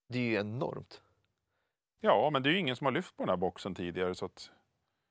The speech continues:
Speaker 2: Jag förstår att alla är chockade, men så är det.
Speaker 1: Men, eh, så här, folk är ju, ja, nu matar jag på med lite tittarfrågor, men på det här temat så har vi fått en tittarfråga från, eh,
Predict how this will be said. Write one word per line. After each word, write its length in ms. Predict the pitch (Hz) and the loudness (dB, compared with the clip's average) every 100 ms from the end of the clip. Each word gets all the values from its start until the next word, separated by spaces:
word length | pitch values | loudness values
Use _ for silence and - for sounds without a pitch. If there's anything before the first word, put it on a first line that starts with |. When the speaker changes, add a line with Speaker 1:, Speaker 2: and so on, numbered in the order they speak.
| _ | _
Speaker 2:
Jag 80 | - | -2
förstår 280 | 143 139 185 | 2 6 6
att 120 | - | 6
alla 160 | 107 98 | 4 4
är 40 | |
chockade, 420 | 110 - - 123 | 2 -6 -6 -6
men 320 | 95 110 101 | -6 -8 -10
så 140 | - 147 | -8 -4
är 120 | 131 | -4
det. 100 | 127 - | -6 -2
Speaker 1:
Men, 140 | 175 220 180 208 | 2 4 4 4
eh, 40 | |
så 160 | 202 247 | 6 6
här, 160 | 139 | 6
folk 340 | - 208 226 220 | 6 4 6 6
är 160 | 196 | 8
ju, 600 | 196 190 185 175 165 127 - | 8 4 4 2 4 4 2
ja, 180 | 135 117 107 - _ _ _ | 0 -2 -8 -14 _ _ _
nu 440 | 127 131 139 135 | -4 2 6 6
matar 280 | 135 143 135 | 6 4 6
jag 80 | 135 | 4
på 140 | - | 2
med 120 | 160 123 | 2 2
lite 140 | 117 | 0
tittarfrågor, 460 | 113 104 110 98 107 | -2 0 2 0 2
men 240 | 151 156 - - - - | 2 0 -8 -20 -18 4
på 140 | 247 | 6
det 60 | 226 | 8
här 80 | |
temat 380 | 202 190 127 120 | 6 4 4 4
så 80 | - | 6
har 60 | 139 | 6
vi 60 | |
fått 240 | 135 143 - | 4 2 6
en 200 | 135 135 | 6 4
tittarfråga 540 | 143 - - 135 127 | -2 0 4 6 6
från, 360 | - 131 127 123 | 6 4 4 4
eh, 520 | 117 117 113 107 | 6 8 8 6